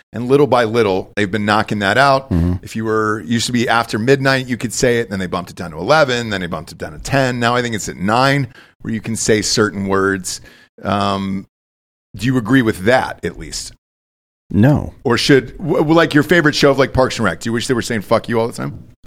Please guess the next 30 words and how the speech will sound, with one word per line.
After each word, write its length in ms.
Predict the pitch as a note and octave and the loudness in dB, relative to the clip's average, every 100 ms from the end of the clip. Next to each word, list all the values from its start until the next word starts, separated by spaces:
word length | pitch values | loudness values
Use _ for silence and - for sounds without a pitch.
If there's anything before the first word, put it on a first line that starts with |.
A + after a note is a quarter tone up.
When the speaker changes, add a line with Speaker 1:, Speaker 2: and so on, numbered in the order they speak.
| - | 0
Speaker 2:
Uh, 200 | D3 D3+ D3+ | 4 6 6
you 120 | F#3+ | 4
know, 260 | F3 E3+ - | 4 4 4
it's 460 | D#3+ D3 - - - - | 2 4 2 0 -4 0
in 200 | D#3 C3 | 2 4
context. 760 | - B2 C#3+ D3 G#2 G#2 - | 2 2 4 2 0 0 0
There, 180 | A#2+ C3+ | 4 4
I've 200 | A2 C3+ | 4 2
seen 280 | - D3 E3 | 2 4 4
shows 500 | D#3+ C3+ B2+ A#2+ G2+ | 4 4 6 6 4
where, 500 | F#2+ G2 F#2+ F#2 F2 - | 2 2 2 2 2 0
uh, 500 | E2 D#2+ D2+ C#2 C2 - - _ _ _ _ _ _ _ _ _ - - _ - | -2 -2 -2 -4 -6 -10 -18 _ _ _ _ _ _ _ _ _ -20 -20 _ -8
they've 320 | F2 G#2 F2+ | 2 2 2
gone 480 | G2 G2+ G2+ G2+ F#2 | 2 2 4 2 0
maybe 280 | G2 F#2+ F2+ | 0 0 -2
from 280 | - F2 | -2 -2
television 560 | E2+ - F#2+ F2+ F2+ E2+ | 0 2 2 2 0 -2
to 140 | - E2+ | -4 -4
a 40 | |
movie, 480 | D#2+ F2+ F#2 F#2+ F#2 | -2 0 0 0 0
and 100 | E2+ | 0
now 180 | E2 E2 | 0 -2
they're 100 | F2 | -2
using 260 | E2+ E2+ | -2 -2
more 140 | F2 D#2+ | -4 -6
profanity 600 | E2+ - E2+ F2 F2+ F2 | -8 -6 -2 0 0 -2
and 140 | F2 | -2
stuff 220 | - F2+ | -2 -2
like 180 | F2+ - | -2 -2
that. 280 | F#2 F2+ | 0 0